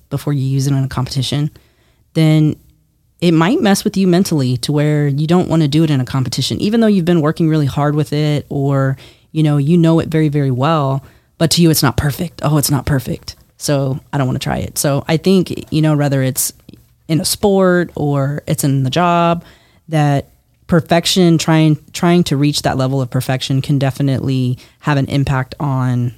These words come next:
your objectives and your goals. And sometimes you just need to take time to self-assess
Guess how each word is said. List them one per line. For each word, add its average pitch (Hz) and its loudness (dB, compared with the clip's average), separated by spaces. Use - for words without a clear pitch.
your 135 -2
objectives 127 -4
and 131 -4
your 123 -2
goals. 120 -6
And 135 -2
sometimes 165 -2
you 185 -2
just 170 -2
need 170 0
to 156 -2
take 156 -4
time 147 -2
to 135 -2
self-assess 123 -4